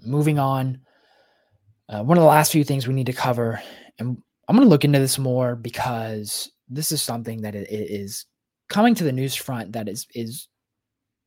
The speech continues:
in line with some prophetic, but also trying to understand where and how this fully plays out in the fact that the Federal Reserve is now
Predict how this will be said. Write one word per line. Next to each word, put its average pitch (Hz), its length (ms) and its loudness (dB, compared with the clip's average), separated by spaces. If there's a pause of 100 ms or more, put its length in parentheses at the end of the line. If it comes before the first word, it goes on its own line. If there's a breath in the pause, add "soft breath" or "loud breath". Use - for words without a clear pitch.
(440)
in 254 240 4
line 156 560 0
with 120 240 -6
some 123 180 -10
prophetic, 135 500 -6 (400 soft breath)
but 139 140 -2
also 170 760 0 (380)
trying 170 240 -6
to 156 60 -2
understand 135 560 -6
where 131 380 -4
and 113 240 -12
how 123 300 -8
this 120 160 -8
fully 117 240 -8
plays 107 320 -12
out 92 320 -14
in 120 320 -8
the 117 100 -10
fact 127 360 -8
that 113 120 -12
the 123 80 -12
Federal 190 260 4
Reserve 139 440 -2 (600 loud breath)
is 131 240 -6
now 127 880 -4